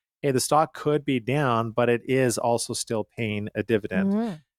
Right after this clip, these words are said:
Speaker 2: yeah.
Speaker 1: Um, and the nice thing is, is again, we've talked about this on previous shows, but when the stock market goes down, we can take the income out of the safe account that hasn't gone down and allow for that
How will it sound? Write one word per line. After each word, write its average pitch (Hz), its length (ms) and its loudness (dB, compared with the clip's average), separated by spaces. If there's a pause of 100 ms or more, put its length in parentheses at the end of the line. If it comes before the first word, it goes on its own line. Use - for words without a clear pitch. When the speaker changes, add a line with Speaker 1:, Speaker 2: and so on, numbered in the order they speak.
Speaker 2:
yeah. 180 280 -2
Speaker 1:
Um, 110 200 -6
and 147 120 0
the 175 40 4
nice 202 220 2
thing 202 160 0
is, 214 260 2
is 160 300 -2
again, 165 320 2
we've 156 140 -2
talked 160 260 0
about 156 160 0
this 151 160 0
on 139 100 -2
previous 139 380 2
shows, 156 400 0
but 131 260 0
when 131 300 0
the 127 320 2 (240)
stock 156 380 2
market 156 280 0
goes 135 160 0
down, 151 480 0
we 127 160 2
can 156 160 -2
take 151 280 -4
the 143 240 -4
income 135 580 -2 (300)
out 123 180 2
of 123 200 0
the 123 140 2
safe 135 420 0
account 147 480 -4
that 123 120 -2
hasn't 151 340 0
gone 98 240 -4
down 104 360 -2 (560)
and 139 160 0
allow 143 420 2
for 131 400 0
that 127 380 0